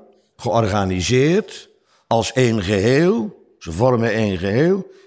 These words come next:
en dat heet vlees. En ik zeg er meestal bij, ik heb eens nagevraagd wat vlees betekent. Aan de dokter, aan de slager, uiteraard ook dus, maar ook aan de machinebankwerker zeg ik altijd, want die verstaat er heel wat anders onder.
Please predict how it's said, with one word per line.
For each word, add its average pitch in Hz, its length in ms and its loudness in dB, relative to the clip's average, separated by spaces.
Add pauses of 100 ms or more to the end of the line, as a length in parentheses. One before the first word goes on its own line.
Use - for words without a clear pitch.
(120)
en 143 280 0
dat 127 200 2
heet 117 500 -2
vlees. - 800 -4 (540)
En 101 120 -6
ik 92 80 -4
zeg 104 200 0
er 95 80 -2
meestal 110 460 0
bij, 113 260 2 (340)
ik - 80 -20
heb 104 160 0
eens 98 100 -2
nagevraagd 107 600 2
wat 104 200 0
vlees 127 320 0
betekent. 90 560 -2 (220)
Aan 98 160 0
de 85 100 -6
dokter, 123 600 0 (300)
aan 92 200 -4
de 80 60 -8
slager, 113 560 0
uiteraard 87 500 -2
ook 95 200 0
dus, 92 280 -2
maar 110 180 2
ook 110 180 2
aan 98 120 2
de 98 60 0
machinebankwerker 98 1000 0
zeg 101 200 -2
ik 98 120 -2
altijd, 90 480 -2
want 127 180 -4
die 113 160 -4
verstaat 101 340 -2
er 98 60 -2
heel 104 140 0
wat 110 120 -2
anders 147 280 0
onder. 90 320 -4